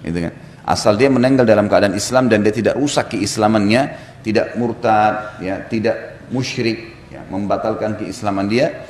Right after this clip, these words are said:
maka insya Allah akan, ya, ketemu di sana. Karena itu tiketnya, meninggal dalam keadaan Islam dan iman. Dikatakan wanita yang meratapi kematian jika tidak bertaubat sebelum matinya, maka ia datang pada hari kiamat dengan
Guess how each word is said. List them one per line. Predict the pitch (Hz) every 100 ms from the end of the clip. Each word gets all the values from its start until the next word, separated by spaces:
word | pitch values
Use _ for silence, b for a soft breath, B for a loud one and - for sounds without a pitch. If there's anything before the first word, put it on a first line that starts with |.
| B B B -
maka | 107 131
insya | 131 143 147
Allah | 139 147 135
akan, | 123 131 - -
ya, | 90 95 120 - - -
ketemu | 113 131 123 110
di | 98
sana. | 104 95
Karena | 92 113
itu | 151
tiketnya, | 156 147 - - 95 76 - - - - - - - -
meninggal | 90 123 120
dalam | 107 101 95
keadaan | 85 101 98
Islam | 98 113 135
dan | 104 87
iman. | 92 95 80 - - - - - - - - - - B B B B B
Dikatakan | 123 143 170 175 185
wanita | 151 160 170 160 139
yang | 131
meratapi | 127 123 120 139 143 143
kematian | 131 120 113 113 127 131
jika | 110 110 104
tidak | 127 117 104
bertaubat | 127 117 139 139 113
sebelum | 110 107 104
matinya, | 98 95 104 90 85
maka | 92 104 80
ia | 131 131
datang | 117 117 139 127
pada | 113 107
hari | 104
kiamat | 98 113 120 127
dengan | 110